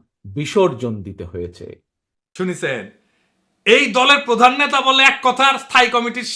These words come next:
Speaker 2: নেতা সারিন্দা বাজায় আর এক। এই দল দেশ চালানোর মতো লায়ক হইছে? আগে নির্বাচন দিয়ে কমিটি বানান,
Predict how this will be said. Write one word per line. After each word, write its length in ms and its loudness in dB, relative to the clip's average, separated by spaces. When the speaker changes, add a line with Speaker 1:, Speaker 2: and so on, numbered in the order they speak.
Speaker 2:
নেতা 260 -4
সারিন্দা 400 -6
বাজায় 320 -4
আর 140 2
এক। 140 -8
এই 200 4
দল 360 0
দেশ 260 -4
চালানোর 320 -4
মতো 200 -8
লায়ক 380 -2
হইছে? 580 -10
আগে 280 4
নির্বাচন 580 0
দিয়ে 140 0
কমিটি 360 -4
বানান, 380 -6